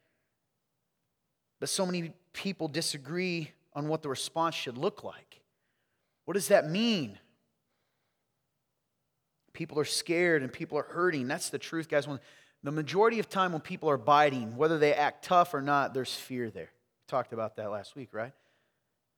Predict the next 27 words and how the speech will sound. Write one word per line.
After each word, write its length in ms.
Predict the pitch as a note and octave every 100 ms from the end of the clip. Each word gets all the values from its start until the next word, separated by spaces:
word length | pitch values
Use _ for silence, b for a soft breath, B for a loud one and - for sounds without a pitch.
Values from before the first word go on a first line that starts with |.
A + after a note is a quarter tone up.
| _ _ _ _ _ _ -
That 140 | A#2
the 80 | B2
root 380 | A#2+ C3+ D3+ C3+
of 120 | A2
that 160 | A#2+
attacking 640 | A#2 - D#3 C#3+ C#3 B2+ A#2
is 160 | A2 -
fear. 400 | - - D2 - - _ _ _ _ _ _ _ _ _ _ _ _ _ _ _ _ _ _ _
People 240 | - C#3
are 80 | C#3+
wondering 480 | B2+ C#3+ D#3 D3 C#3
how 140 | D3
to 100 | C#3+
right 600 | B2 B2+ D3 D#3 - - - _ _ _ _ _ _ _ _ - - _
the 100 | C3
wrongs 560 | B2+ C#3 D3+ D3 C#3 B2+
of 180 | - C#3
society 640 | - B2+ - C#3 D3 C#3
and 140 | B2+ B2
culture. 480 | - D3 D3 -
Everyone 300 | B2+ D3 D3+
seems 320 | C#3+ - D#3 -
to 80 | D3
be 160 | C#3
looking 460 | C3+ C#3+ F#3 - D3
for 160 | -
someone 840 | C3+ - - F#3+ F#3 F3+ E3+ D3+